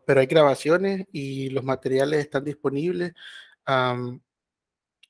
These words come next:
en línea para que quiera tomar las diapositivas y presentarlo. Entonces, en el chat compartí el enlace y, y los invito a que le den una ojeada si les,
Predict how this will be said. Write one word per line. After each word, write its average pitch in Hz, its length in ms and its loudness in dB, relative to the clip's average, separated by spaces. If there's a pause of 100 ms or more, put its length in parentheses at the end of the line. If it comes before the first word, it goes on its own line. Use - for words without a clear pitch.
(340)
en 147 200 0
línea 247 240 2
para 147 240 4
que 139 240 -2
quiera 151 420 4 (220)
tomar 135 260 -2
las 160 200 -2
diapositivas 147 640 -2
y 156 80 -2
presentarlo. 156 720 -2
Entonces, 143 480 -2 (380)
en 139 140 -2
el 127 100 -4
chat 139 240 0
compartí 143 400 -4
el 143 80 -2
enlace 143 440 -2
y, 131 400 -8
y 196 120 -16
los 135 200 -6
invito 135 300 -4
a 139 80 -2
que 139 400 -8
le 139 120 -6
den 131 100 -2
una 135 160 -2
ojeada 135 340 -2
si 131 140 -6
les, 131 240 -4